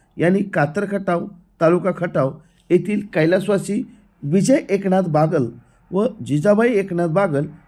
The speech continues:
यांच्या पुण्य स्मरणार्थ बोलताना व्यक्त केले. आयुष्यामध्ये कायमस्वरूपी मुलाचे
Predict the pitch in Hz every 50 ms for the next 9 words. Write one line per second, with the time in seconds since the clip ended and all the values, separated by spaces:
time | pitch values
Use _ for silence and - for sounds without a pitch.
0 | _ - 175 185 185 185 196 214 196 202 - - 226 233 240 233 220 226 196 165
1 | 156 160 170 175 185 196 202 202 - 175 175 - - - - - - - 151 175
2 | 165 165 175 165 165 196 214 196 151 - - - 156 151 147 127 104 98 - -
3 | - - - - - - - - - - - - - 226 262 - - - 262 240
4 | 247 247 254 254 247 - 226 170 180 214 226 226 - 214 208 208 202 214 220 214
5 | 196 175 170 190 202 202 202 214 214 214